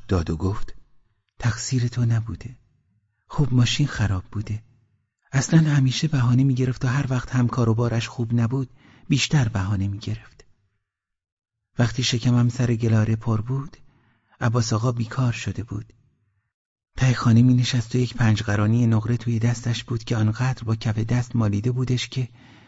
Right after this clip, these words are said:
سفید سفید شده بود و برق می‌زد.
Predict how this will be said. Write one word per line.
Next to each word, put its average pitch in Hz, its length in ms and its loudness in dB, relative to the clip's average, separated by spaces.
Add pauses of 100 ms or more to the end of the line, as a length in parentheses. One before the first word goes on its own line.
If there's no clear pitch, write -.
(140)
سفید 131 640 0
سفید 120 580 -6
شده 113 320 -4
بود 113 220 -4
و 113 120 0 (360)
برق 135 360 2
می‌زد. 101 540 -6